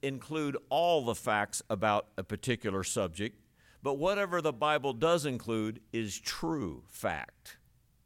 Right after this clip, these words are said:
In other words, it may say something scientific. That doesn't mean that everything about science is in, uh, uh, included in the Bible, but whatever the Bible says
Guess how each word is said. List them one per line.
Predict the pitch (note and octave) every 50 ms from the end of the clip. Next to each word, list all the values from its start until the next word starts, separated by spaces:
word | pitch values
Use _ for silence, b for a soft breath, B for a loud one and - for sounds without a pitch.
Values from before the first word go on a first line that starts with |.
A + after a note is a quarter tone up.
| _ b b b b b b
In | b A#2 D3
other | C#3+ C#3+ D3 C#3+
words, | C#3 C3+ C3 C3 B2 -
it | - F3+ - -
may | D3+ D3+ D3 D3
say | - - D#3+ C#3+ C#3+
something | - - D#3+ D3+ D3 - - C3+ B2 A2+
scientific. | - - D#3 C3+ C3 B2 A#2 A2 - - F#3+ F3+ - - G#2 E2+ -
That | C3+ D3 D3+ -
doesn't | D#3 D3+ B2 C#3 - B2+
mean | C#3+ D3 C#3+ C3+ C3
that | B2+ B2 A#2 - B B B B B -
everything | D#3 F3+ F3 F3+ E3 - - C#3 B2+ B2 B2 A#2
about | A#2 G#2+ A#2+ G#2+ - -
science | - - C#3+ B2+ A#2 A2+ A#2 A2 - B2
is | A#2+ G2+ G2+
in, | A#2 G#2 G#2 G2 F2 - -
uh, | A2 G#2+ - - G2+
uh, | F#2+ - - -
included | A#2 A2+ A2 G2+ - D3+ D3+ C#3+ B2 B2+ A#2 G#2+
in | A2 A2
the | G#2 G2
Bible, | F2+ G2+ C#3 D#3 D#3 B2+ G2+ F#2 - B B B
but | - C#3+ C3
whatever | C3 D#3 F#3 G3+ F#3 F3 E3 D#3 D#3+ D#3
the | C3 B2+ A#2
Bible | G2 C#3+ C#3+ C#3 C3 G2+ G#2+ G#2
says | G2+ - G3 G3 D3+ A2+ G#2 G#2 G2 -